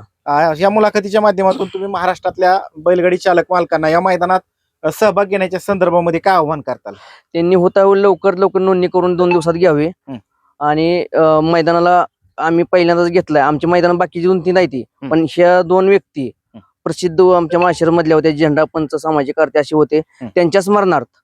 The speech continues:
Speaker 2: माझी, माझ्या वडिलाच्या आणि ह्यांच्या वडिलाच्या स्मरणार्थ का नाही पहिल्यांदाच मैदान घेतलंय.
Speaker 1: बरं.
Speaker 2: ह्याला महाराष्ट्रातून म्हणजे, अ, त्यांनी झेंडा पंच म्हणून का नाही अतिशय उत्कृष्ट काम केलेलं आहे.
Speaker 1: बरं.
Speaker 2: त्यांच्या हे स्फ-, स्मरणार्थ
Speaker 1: हं.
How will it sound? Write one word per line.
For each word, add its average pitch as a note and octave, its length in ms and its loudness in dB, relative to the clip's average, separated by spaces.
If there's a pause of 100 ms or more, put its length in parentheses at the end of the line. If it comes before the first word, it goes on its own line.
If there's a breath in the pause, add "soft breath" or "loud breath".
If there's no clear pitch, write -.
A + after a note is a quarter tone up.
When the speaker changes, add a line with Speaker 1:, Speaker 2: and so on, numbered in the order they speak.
(360)
Speaker 2:
माझी, D#3+ 200 0
माझ्या E3+ 300 2
वडिलाच्या F3 380 2
आणि F3+ 100 0
ह्यांच्या F3 220 2
वडिलाच्या E3 320 0
स्मरणार्थ E3+ 420 -2
का E3+ 60 -2
नाही D3+ 160 0
पहिल्यांदाच E3+ 300 2
मैदान E3 280 2
घेतलंय. C3 300 -4 (260)
Speaker 1:
बरं. G#2+ 60 -12
Speaker 2:
ह्याला F3+ 340 0 (200)
महाराष्ट्रातून F#3 560 0
म्हणजे, E3 1040 0
अ, D#3+ 220 4
त्यांनी F#3 520 2
झेंडा F3 280 2
पंच F3+ 220 -2
म्हणून G3 220 2
का F3+ 60 0
नाही C#3 160 -2 (120)
अतिशय E3+ 360 0
उत्कृष्ट F#3+ 520 -4
काम G3+ 340 2
केलेलं D3+ 260 0
आहे. A#2 60 -10 (260)
Speaker 1:
बरं. - 80 -10
Speaker 2:
त्यांच्या G3+ 540 4
हे D#3 400 0
स्फ-, - 260 -18
स्मरणार्थ G3 600 -2
Speaker 1:
हं. - 380 -16